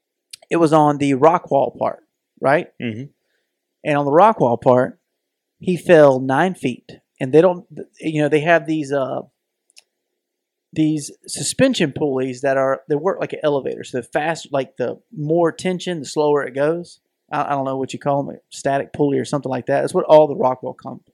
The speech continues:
Speaker 1: climbing places use. So instead of having somebody on the ground that's having to, you're counting on that person
Speaker 2: Yeah.
Speaker 1: having you, this pulley will slow you down no matter what.
Speaker 2: Mm-hmm.
Speaker 1: No matter if you're fifty feet up and jump off, it's gonna slow you down enough to where it's not gonna hurt you. You're gonna fall twenty feet a second,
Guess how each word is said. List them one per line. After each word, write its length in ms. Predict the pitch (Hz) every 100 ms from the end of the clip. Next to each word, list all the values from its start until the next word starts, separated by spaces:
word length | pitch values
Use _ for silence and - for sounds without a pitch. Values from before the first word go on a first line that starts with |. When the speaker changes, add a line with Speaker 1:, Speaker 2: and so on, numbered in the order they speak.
| _
Speaker 1:
climbing 200 | 143 123
places 280 | 127 117 120
use. 240 | 117 120 _ _ _ _
So 100 | 151
instead 160 | 147
of 60 | 156
having 140 | 156
somebody 240 | 143 165 156
on 60 |
the 80 | 139
ground 300 | 143 143 151
that's 100 | -
having 300 | 151 143 135
to, 200 | 131 123 127
you're 140 | 131
counting 300 | - 160 143
on 60 | 147
that 160 | 143 -
person 480 | 147 131 147 143 - _
Speaker 2:
Yeah. 180 | - 104 - _
Speaker 1:
having 280 | - 156 170
you, 180 | 175 170 - _ _ _
this 180 | 147 -
pulley 520 | - 180 170 139 135
will 120 | 135
slow 260 | - - 147
you 180 | 131 123
down 320 | 127 120 113
no 60 | 120
matter 180 | 131
what. 300 | 127 127 139 _ _ _ _
Speaker 2:
Mm-hmm. 160 | 107 110 _ -
Speaker 1:
No 80 |
matter 140 | 135 131
if 60 |
you're 100 | 123
fifty 280 | 113 185 175
feet 180 | 165 160
up 300 | 151 147 -
and 80 | 139
jump 240 | 151 139
off, 280 | 143 131 123
it's 100 | -
gonna 140 | 135 120
slow 240 | - 131
you 140 | 135
down 200 | 131 131
enough 120 | 120 117
to 60 |
where 60 | 113
it's 80 | 123
not 120 | 127
gonna 100 | 113
hurt 220 | 113 110
you. 60 | - _ _ _ _ _ -
You're 160 | 135
gonna 100 | 135
fall 240 | 143 135 123
twenty 300 | - 151 131
feet 220 | 143 127
a 40 |
second, 360 | - - -